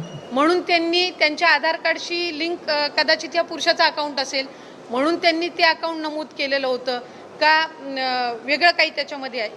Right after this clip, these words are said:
हे ज्या वेळेला स्क्रुटिनी होईल, अ, विभागाकडून, त्यावेळेला लक्षात येईल. हा मोघम डेटा आहे आणि हा मोघम डेटा आम्हाला आयटी विभागाकडनं प्राप्त झालेला आहे,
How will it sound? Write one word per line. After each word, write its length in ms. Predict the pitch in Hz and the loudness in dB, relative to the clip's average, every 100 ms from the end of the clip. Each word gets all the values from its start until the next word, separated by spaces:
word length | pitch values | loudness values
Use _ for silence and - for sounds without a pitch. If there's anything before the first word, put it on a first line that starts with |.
| - | -8
हे 180 | 311 370 | -6 -6
ज्या 220 | 269 320 | 0 0
वेळेला 240 | 330 339 370 | 2 -2 -4
स्क्रुटिनी 500 | - 311 311 359 370 | -6 -8 -4 -4 -2
होईल, 360 | 294 294 294 | -2 -2 -4
अ, 240 | - 240 220 | 0 0 0
विभागाकडून, 680 | 269 302 302 294 240 254 311 - - - | 2 2 2 0 -4 -6 -8 -16 -18 -4
त्यावेळेला 400 | 320 339 349 339 | 2 4 4 2
लक्षात 300 | 302 247 269 247 | 0 -4 -6 -6
येईल. 140 | 247 240 | -8 -6
हा 60 | 302 | -6
मोघम 500 | 294 254 233 330 294 | -2 -2 0 -2 0
डेटा 260 | 254 240 | 0 2
आहे 240 | 202 190 220 - - - - | -2 -2 -8 -12 -14 -10 -4
आणि 140 | 247 | 0
हा 80 | 285 | 0
मोघम 440 | 294 254 254 330 | 0 0 0 0
डेटा 260 | 285 269 294 | 0 0 2
आम्हाला 300 | 269 262 269 | 0 0 0
आयटी 320 | - 220 269 | 0 -2 -4
विभागाकडनं 720 | 262 247 247 247 247 254 277 | -4 -2 -2 -2 -2 0 0
प्राप्त 440 | 269 247 214 - 269 | 0 -2 -2 -2 -2
झालेला 380 | 233 220 240 | -2 -2 0
आहे, 100 | 226 | 0